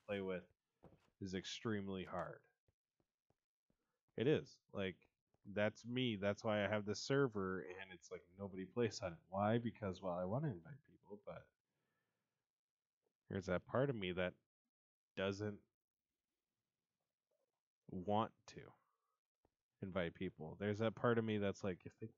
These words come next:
come, they're gonna mess stuff up. If they come, this is gonna be ruined. If they come, I won't be able to do this or that."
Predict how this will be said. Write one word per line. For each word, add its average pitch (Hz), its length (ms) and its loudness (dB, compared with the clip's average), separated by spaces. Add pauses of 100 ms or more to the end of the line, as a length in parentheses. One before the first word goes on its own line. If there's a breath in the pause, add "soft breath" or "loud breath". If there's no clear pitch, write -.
come, 101 280 -4 (120)
they're 95 160 -10
gonna 101 120 -8
mess 95 260 -8
stuff - 400 -14
up. 92 340 -10 (1300)
If - 120 -20
they 117 60 2
come, 117 420 2
this 120 240 0
is 127 100 -2
gonna 120 240 0
be 110 180 0
ruined. 123 500 4
If 107 120 -4
they 123 160 -2
come, 123 300 -4
I 117 80 -4
won't 117 200 -4
be 117 120 -6
able 113 140 -4
to 113 100 -6
do 113 200 -2
this 120 420 6
or 113 120 2
that." 117 400 4